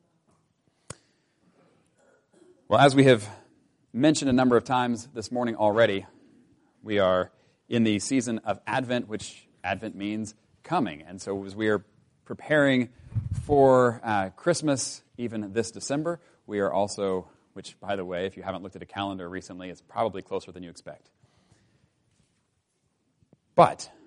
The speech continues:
not only are we preparing for this Christmas day, uh, that is, approaches, but we're also preparing for the time, not just when Jesus,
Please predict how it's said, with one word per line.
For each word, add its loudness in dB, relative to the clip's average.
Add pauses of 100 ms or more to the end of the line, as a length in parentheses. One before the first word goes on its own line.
(140)
not 2
only 2
are 2
we 4
preparing 0
for -2
this -18
Christmas -8
day, -2 (340)
uh, -10 (180)
that -16
is, -20 (200)
approaches, -8 (340)
but -4
we're 4
also 2
preparing -6 (240)
for -10
the -4
time, -8 (140)
not -12
just -20
when -10
Jesus, -18